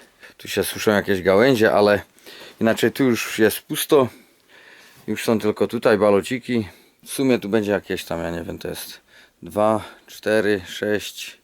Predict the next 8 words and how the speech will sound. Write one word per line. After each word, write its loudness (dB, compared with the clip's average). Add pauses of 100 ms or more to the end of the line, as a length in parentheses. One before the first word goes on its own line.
(840)
osiem, -8
dziesięć, -4 (580)
dwanaście. -8 (1200)
No -2
tu 0
jest 4
jakieś 2
piętnaście, 2